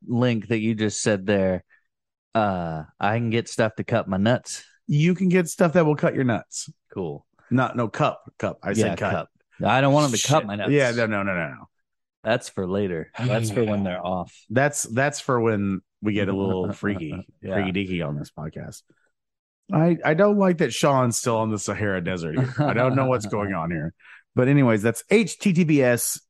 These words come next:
Speaker 2: colon backslash backslash G L N K dot I O slash X six J W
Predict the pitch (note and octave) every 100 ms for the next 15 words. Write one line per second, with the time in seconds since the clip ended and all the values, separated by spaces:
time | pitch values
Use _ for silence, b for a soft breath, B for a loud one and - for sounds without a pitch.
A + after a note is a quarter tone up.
0 | _ _ _ _ _ - D3 C3 A#2+ A2+
1 | E3 E3+ D3 B2+ A2+ G#2+ G#2 G2 F#2 F2+
2 | A2+ E3 D3+ C3 A#2+ - B2+ C3+ B2 A#2+
3 | G2+ F2+ F2+ F2+ - F3 D3+ G2 D2+ -
4 | _ _ - - G2+ F#2+ - - G3 -
5 | - - E3+ - - A2+ D3 C3+ G#2+ D3
6 | D#3 A#2+ G2